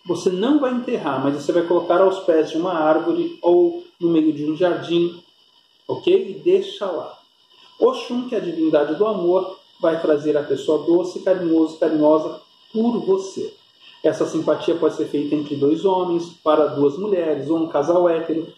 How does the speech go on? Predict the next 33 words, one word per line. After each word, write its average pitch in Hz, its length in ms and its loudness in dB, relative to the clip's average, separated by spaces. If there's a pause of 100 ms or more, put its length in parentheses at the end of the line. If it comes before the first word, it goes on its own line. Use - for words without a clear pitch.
(140)
Pode 175 180 4
ser - 100 -12
feita 170 220 0
em 175 80 -6
qualquer 226 640 -2
fase 208 240 -2
da 170 100 2
lua. 151 540 0
Não 220 220 2
importa 226 520 0
se - 160 -2
é 185 40 2
minguante, 196 680 0
gente. 170 460 -2 (260)
Minguante 190 460 2
tem 214 140 -6
um - 80 -8
poder 202 300 2
muito 226 440 -4
grande. 170 540 0 (1080)
A - 100 -2
força 285 420 0
da 202 100 4
lua 180 220 4
minguante, 160 420 0
por 147 160 0
exemplo, 143 560 -4 (180)
é 185 60 -8
uma 185 260 0
força 208 300 0
daquilo 220 540 -4
que 214 80 -6
você, 190 720 -2